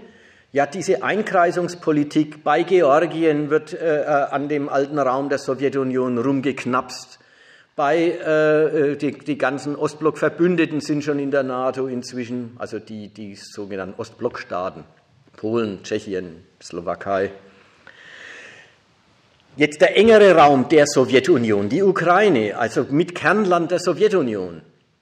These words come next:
wird drum gekämpft, es Russland wegzunehmen. Und der Ami-Präsident sagt eigentlich schon das Stichwort. Russland ist eine Regionalmacht, die aus Schwäche handelt und nicht aus Stärke.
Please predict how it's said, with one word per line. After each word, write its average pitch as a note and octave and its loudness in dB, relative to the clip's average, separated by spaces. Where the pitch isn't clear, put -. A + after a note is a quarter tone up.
wird F3 -2
drum E3+ 4
gekämpft, E3+ -4
es F3+ -6
Russland F3 -2
wegzunehmen. C#3+ -4
Und - -8
der F3 -4
Ami-Präsident F3+ -2
sagt A3 -6
eigentlich B2+ -4
schon G2 -6
das C3 -4
Stichwort. F#2 -6
Russland G#3+ 0
ist - -8
eine D3+ -2
Regionalmacht, C#3+ 0
die F#3 0
aus B2+ -2
Schwäche F3+ -2
handelt E3 -2
und C3+ -6
nicht C3+ -6
aus D#3 -2
Stärke. A2 -4